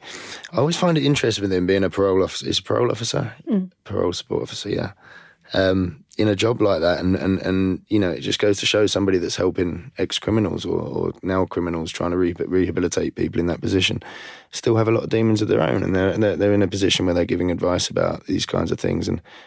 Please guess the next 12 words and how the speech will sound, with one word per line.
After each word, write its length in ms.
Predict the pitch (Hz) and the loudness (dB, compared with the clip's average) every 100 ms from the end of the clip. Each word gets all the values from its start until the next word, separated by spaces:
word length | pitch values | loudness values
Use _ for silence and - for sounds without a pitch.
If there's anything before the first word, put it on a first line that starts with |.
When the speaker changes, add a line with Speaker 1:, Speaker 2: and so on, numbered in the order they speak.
| _ | _
Speaker 1:
it's 120 | - - | -6 -2
just 140 | 92 | -2
the 80 | - | 0
human 260 | 95 92 87 | 2 2 2
journey, 280 | 104 131 107 | 2 2 2
really, 200 | - - | 2 2
isn't 200 | 87 113 | 2 2
it? 100 | 92 | 2
And 120 | - | 0
it's 180 | 92 - | -2 -2
just 160 | - - | -2 0
seeing, 440 | 104 95 85 78 | 2 0 -2 -6